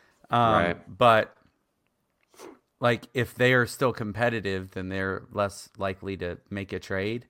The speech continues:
Speaker 1: And there are two players on that roster that I'm super interested in, in Kelly Olynyk, and then obviously Lauri
Speaker 2: Mm-hmm.
Speaker 1: Markkanen.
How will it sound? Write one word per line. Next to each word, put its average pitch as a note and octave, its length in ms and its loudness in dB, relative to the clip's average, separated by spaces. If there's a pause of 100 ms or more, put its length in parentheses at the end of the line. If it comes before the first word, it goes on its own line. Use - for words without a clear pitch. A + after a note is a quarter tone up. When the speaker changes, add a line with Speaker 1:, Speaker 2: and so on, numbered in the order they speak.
(340)
Speaker 1:
And G#2 140 -6
there G#2 180 2
are F#2+ 40 -2
two B2 520 -2
players G#2 520 0
on G2 120 -6
that F#2+ 240 -6
roster F#2+ 480 -2
that F2 180 -6
I'm F2 180 -4
super G2 380 -8
interested G#2+ 400 -8
in, A2 160 -6
in A2+ 80 -10
Kelly A2+ 280 -4
Olynyk, A2+ 240 -6
and - 520 -12
then F#2+ 120 -6
obviously G2 400 -2
Lauri G2 260 2
Speaker 2:
Mm-hmm. F#2+ 100 -2
Speaker 1:
Markkanen. G#2+ 400 -4